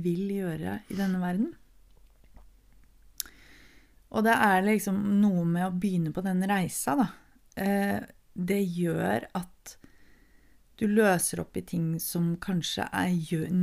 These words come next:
gir deg nettopp det der indre stresset, da. I å liksom hele tiden jage fordi at andre, kanskje du er en pleaser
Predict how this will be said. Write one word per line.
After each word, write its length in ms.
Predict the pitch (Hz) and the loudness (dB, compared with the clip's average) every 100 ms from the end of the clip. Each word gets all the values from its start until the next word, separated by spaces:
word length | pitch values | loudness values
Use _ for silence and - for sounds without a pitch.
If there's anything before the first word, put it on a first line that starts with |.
| 180 170 | 2 -2
gir 320 | 170 160 170 | -6 -6 -2
deg 100 | 196 | -2
nettopp 300 | 175 - 170 | -2 -4 -4
det 120 | 175 | -2
der 240 | 165 160 180 | -2 -2 -4
indre 640 | - 196 170 156 147 170 | -2 0 0 -2 -8 -10
stresset, 720 | - - - - - - - 311 | -10 -6 -6 -4 -2 -2 -2 -4
da. 80 | - - - - - - - | -6 -14 -20 -20 -20 -20 -6
I 400 | - 190 185 180 | -2 2 2 2
å 440 | - 180 175 175 175 | 0 0 2 2 2
liksom 340 | 175 - 170 | 0 0 0
hele 240 | 185 180 156 | 2 0 0
tiden 240 | 160 170 | 0 2
jage 720 | 175 190 175 160 156 147 165 | 4 4 2 0 -2 -4 -4
fordi 360 | 170 - 165 165 | -4 -4 -4 -2
at 160 | 165 - | -4 -4
andre, 500 | - 180 160 151 151 170 | -2 0 0 -2 -4 -2
kanskje 280 | 233 208 | -2 -2
du 80 | 185 | -2
er 120 | 190 | 0
en 120 | 185 180 | 0 -2
pleaser 640 | - 170 165 - - 214 | -2 -2 -2 -2 0 -2